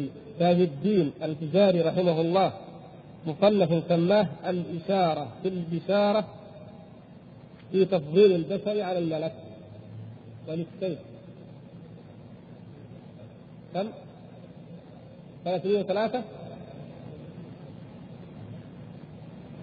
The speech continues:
أيوة، ثلاثمائة وثلاثة في وسط الصفحة تقريبًا، لأن الطبعة هذه لا مفصولة، ي-، يأتي بالأسطر مرصوصة.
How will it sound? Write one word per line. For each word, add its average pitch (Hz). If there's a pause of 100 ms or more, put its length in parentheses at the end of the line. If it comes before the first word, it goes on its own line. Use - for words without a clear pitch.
(680)
أيوة، 185
ثلاثمائة 190
وثلاثة 190
في 175
وسط 214
الصفحة 185
تقريبًا، 185 (800)
لأن 165
الطبعة 175
هذه 180
لا 180
مفصولة، 156
ي-، 151
يأتي 185
بالأسطر 180 (100)
مرصوصة. 156